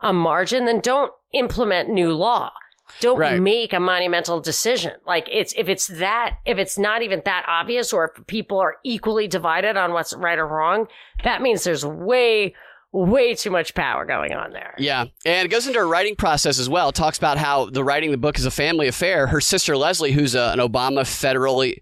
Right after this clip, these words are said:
Speaker 2: an appointed, Obama appointed federal judge, helps her with the legal issues. Her sister Janine, an evolutionary biologist, formerly with the C D C, helps her with the medical aspects. Her sister Andrea, an anthropologist, counseled her on matters of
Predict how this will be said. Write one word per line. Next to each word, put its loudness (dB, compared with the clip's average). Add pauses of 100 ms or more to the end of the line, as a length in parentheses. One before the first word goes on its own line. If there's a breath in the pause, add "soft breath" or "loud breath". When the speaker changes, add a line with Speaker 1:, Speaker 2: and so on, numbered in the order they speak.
(140 loud breath)
Speaker 2:
an 0
appointed, -2
Obama 2
appointed 2
federal 2
judge, 0
helps 0
her 0
with 2
the 2
legal 0
issues. 0
Her 0
sister 0
Janine, 0
an -2
evolutionary 0
biologist, 0 (180 loud breath)
formerly 2
with 2
the 0
C 2
D 0
C, 0
helps -2
her 0
with 2
the 0
medical 0
aspects. 0 (320 loud breath)
Her 4
sister 2
Andrea, 2
an 2
anthropologist, 2 (280 loud breath)
counseled 0
her 4
on 2
matters 2
of 0